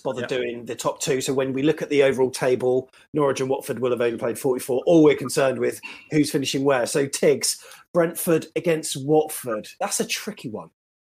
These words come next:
Speaker 2: That's a really tricky one. And I think previous to Watford's promotion, I was gonna go with, with Watford. I think it might kind of, I just, they, what are they,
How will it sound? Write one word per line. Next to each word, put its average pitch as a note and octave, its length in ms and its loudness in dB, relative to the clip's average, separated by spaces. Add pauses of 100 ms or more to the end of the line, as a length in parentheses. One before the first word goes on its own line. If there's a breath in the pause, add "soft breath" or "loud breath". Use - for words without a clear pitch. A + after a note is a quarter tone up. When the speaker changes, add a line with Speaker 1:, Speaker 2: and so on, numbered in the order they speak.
(280)
Speaker 2:
That's B2 160 0
a C3 60 2
really B2+ 240 2
tricky - 280 -8
one. F2+ 220 -6
And F#2+ 100 -6
I G2+ 40 -2
think A#2 280 -4 (460 loud breath)
previous D#3 520 4
to C3 80 0
Watford's A#2+ 460 -2
promotion, A#2 840 -4 (400)
I A2 180 2
was G#2+ 260 -2
gonna A2+ 220 0
go D#3+ 220 6
with, G#2 200 0 (320)
with G2+ 200 -8
Watford. F2+ 480 -8 (540)
I B2 160 0
think D3 300 -2
it C3 80 2
might B2 260 -2
kind C3 200 -2
of, B2+ 80 0
I C#3 40 -2
just, C3+ 240 -6
they, D#3 80 2 (100)
what D#3+ 200 -6
are E3+ 140 -4
they, - 80 -16